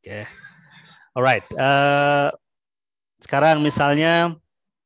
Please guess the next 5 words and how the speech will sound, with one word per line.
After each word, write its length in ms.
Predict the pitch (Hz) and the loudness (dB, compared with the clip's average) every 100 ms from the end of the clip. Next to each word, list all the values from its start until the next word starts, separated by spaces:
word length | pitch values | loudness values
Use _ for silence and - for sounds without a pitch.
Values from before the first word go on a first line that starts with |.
| _ _ _ _ | _ _ _ _
Gusti 1160 | - - - - - - - 165 165 175 202 262 - - - - - - - - | -6 -4 -2 -2 -2 -4 -2 0 2 2 2 0 -4 -4 -4 -4 -6 -8 -12 -8
dan 280 | 127 131 131 | -2 0 0
Maria 680 | 131 123 110 104 120 165 240 - _ _ _ _ _ _ _ _ _ - - - - - | 0 -2 -2 -2 0 0 -2 -6 _ _ _ _ _ _ _ _ _ -10 -10 -10 -12 -8
sedang 720 | 143 - 139 160 185 196 - - - - - - | -6 -2 2 4 4 2 0 -2 -4 -4 -4 -4
menyelesaikan, 1300 | 156 160 160 156 151 151 147 156 156 165 175 175 | -4 -4 0 -2 -2 0 0 2 2 2 2 -2